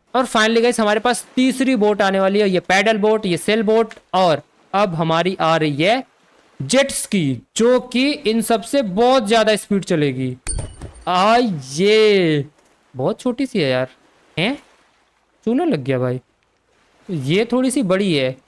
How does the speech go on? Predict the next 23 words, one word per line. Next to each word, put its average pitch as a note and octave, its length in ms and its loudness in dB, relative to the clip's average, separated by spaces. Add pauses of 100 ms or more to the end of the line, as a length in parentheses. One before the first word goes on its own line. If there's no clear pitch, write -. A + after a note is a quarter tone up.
(100)
इसमें A3+ 540 0
क्या A3 240 0
करना A3 320 0
पड़ेगा? A3 360 0
Drive A3 360 0
कर F4+ 120 0
सकते C4 260 -4
हैं A#3 60 0
बस A#3 120 -2
ऐसे B3 280 0
ही, D3 260 0 (600)
हैं? B3+ 260 -2 (720)
चल A3+ 160 0
नहीं C#4+ 180 2
रहा। C3 240 -2 (1300)
ओ C4+ 240 4
भाई, A#3 400 4 (200)
कैसे A3 200 -2
चलेगा B3 300 0
ये? D4 340 2 (640)
डब्ल्यू F#3 580 0
एल F3+ 460 0
सी F3+ 580 -2